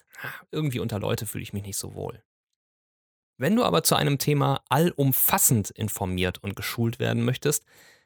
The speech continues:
indem du auch einen roten Faden vorgesetzt bekommst, dann ist ein Workshop eigentlich das beste Medium für dich. Und genau so einen biete ich an.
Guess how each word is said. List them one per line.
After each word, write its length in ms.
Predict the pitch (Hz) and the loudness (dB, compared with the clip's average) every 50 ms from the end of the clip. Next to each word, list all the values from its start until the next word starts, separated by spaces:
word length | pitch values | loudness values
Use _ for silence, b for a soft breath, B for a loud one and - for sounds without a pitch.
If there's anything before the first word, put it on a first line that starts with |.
| b | b
indem 280 | - 117 117 127 139 131 | -2 0 2 2 2 4
du 220 | 123 123 123 110 | 2 2 2 2
auch 220 | - - 117 117 - | 0 0 -2 -2 -2
einen 180 | 98 117 117 | -2 -2 -2
roten 320 | 110 110 123 139 - - 110 | 0 0 0 -2 -2 -2 -4
Faden 480 | - - - - 147 160 180 165 123 | -2 0 0 0 0 0 0 0 -2
vorgesetzt 580 | 107 - - 92 92 95 98 98 101 - - - | -2 -2 -4 -4 -4 -4 -4 -4 -4 -4 -6 -8
bekommst, 460 | - - - 127 127 139 - - - _ _ _ _ _ _ _ _ - | -8 -6 -2 -2 -2 -2 -2 -6 -8 _ _ _ _ _ _ _ _ -6
dann 180 | 104 107 113 | -4 -2 -2
ist 100 | 117 117 | -2 -2
ein 160 | - 104 107 104 | -2 -2 -2 0
Workshop 460 | 110 110 113 110 - 113 - - - | 2 2 2 0 0 -2 -2 -2 -2
eigentlich 420 | 101 104 107 104 107 - - 101 | 0 0 0 0 -2 -2 -6 -8
das 160 | - - - | -8 -8 -6
beste 300 | - - 95 - - - | -4 -4 -4 -4 -4 -4
Medium 380 | 98 87 87 90 - - - - | -6 -6 -6 -8 -8 -10 -12 -12
für 140 | - - - | -14 -16 -18
dich. 280 | - - - _ _ _ _ _ _ _ _ _ B B B B B B B B B | -18 -20 -20 _ _ _ _ _ _ _ _ _ B B B B B B B B B
Und 140 | B 143 151 | B -2 0
genau 260 | - 160 160 165 220 | 2 2 4 4 4
so 240 | 190 143 165 185 190 | 4 4 4 4 4
einen 400 | - 131 143 143 143 143 147 139 | 4 4 4 4 4 4 2 2
biete 260 | - - 127 120 - | 2 0 0 0 -2
ich 340 | - - 120 110 - - - | -2 -2 -2 -4 -4 -6 -10
an. 180 | - 101 - | -12 -14 -14